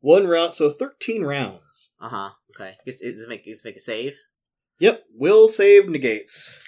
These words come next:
Speaker 2: Okay. And what is it? Is it, like, paralyzed? What happens? It can't move? Can't defend itself?
Speaker 1: It can't. Um, it renders it completely immobile.
Speaker 2: Uh-huh.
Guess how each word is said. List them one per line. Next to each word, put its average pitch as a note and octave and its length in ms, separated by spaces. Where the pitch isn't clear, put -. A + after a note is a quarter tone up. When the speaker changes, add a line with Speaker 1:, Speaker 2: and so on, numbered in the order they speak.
Speaker 2:
Okay. A2 340
And B2+ 120
what D3 100
is C3+ 80
it? C3 60
Is A#2+ 120
it, B2+ 60
like, - 180
paralyzed? G#3 460
What C3 100
happens? B2 460
It F#2+ 160
can't G2 220
move? G3 500
Can't C3+ 120
defend D3 240
itself? B3 280
Speaker 1:
It D3 240
can't. D#3 320
Um, D#3 460
it D#3 140
renders G#3 320
it F#3+ 220
completely E3+ 600
immobile. E3+ 600
Speaker 2:
Uh-huh. A#2+ 300